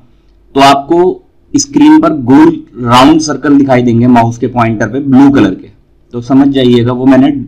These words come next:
right button click किया है mouse का। तो एक copy हो गई है ये इस तरह। अब इसकी एक copy और बनाऊंगा मैं। देखिए, सबसे पहली मैंने ये gold वाली बनाई है outer, अब मुझे ये वाली बनानी है।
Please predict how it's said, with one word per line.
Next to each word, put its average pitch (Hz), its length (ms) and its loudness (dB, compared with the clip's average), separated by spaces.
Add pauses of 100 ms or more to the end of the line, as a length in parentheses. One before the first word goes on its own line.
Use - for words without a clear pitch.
(180)
right 127 280 2
button 123 260 0
click 113 260 -4
किया 98 160 -4
है 95 80 -2
mouse 90 260 -6
का। - 180 -20 (1800)
तो 127 60 0
एक 131 220 0
copy 139 240 0
हो 135 140 4
गई 131 180 2
है 135 100 4
ये 151 160 4
इस 120 160 -2
तरह। 98 260 -6 (1300)
अब 139 160 -2
इसकी 165 380 -4
एक 156 160 -4
copy 147 300 -4
और 151 180 0
बनाऊंगा 120 400 0
मैं। 143 160 0
देखिए, 123 240 -2
सबसे 143 280 -10
पहली 147 240 -2
मैंने 143 200 0
ये 156 180 4
gold 139 300 4
वाली 135 200 2
बनाई 120 200 2
है 135 100 -4
outer, 107 420 -2 (640)
अब 156 140 0
मुझे 151 360 4
ये 131 140 2
वाली 127 220 2
बनानी 92 400 -2
है। 67 100 -18